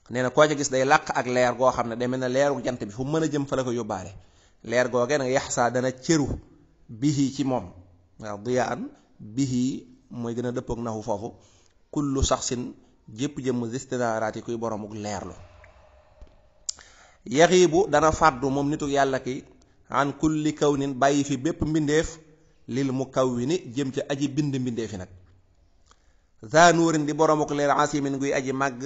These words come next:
wa sirrin, ak secret, min guyubaati, gu bàyyi ko ci kumpay Yàlla yi.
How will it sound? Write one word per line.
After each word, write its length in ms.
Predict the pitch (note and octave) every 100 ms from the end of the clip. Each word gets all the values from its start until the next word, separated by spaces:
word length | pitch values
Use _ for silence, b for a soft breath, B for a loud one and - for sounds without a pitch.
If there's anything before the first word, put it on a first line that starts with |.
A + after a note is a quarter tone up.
| -
wa 140 | - C3
sirrin, 340 | - C3+ C3
ak 100 | -
secret, 400 | - C#3 C3+ B2+
min 160 | B2+ C3
guyubaati, 560 | B2 C#3 B2+ B2+ B2 B2
gu 120 | B2+
bàyyi 200 | B2+ C3
ko 120 | B2+ A#2+
ci 120 | C3
kumpay 400 | - D3 C3 B2
Yàlla 280 | A2+ G#2+
yi. 120 | G2+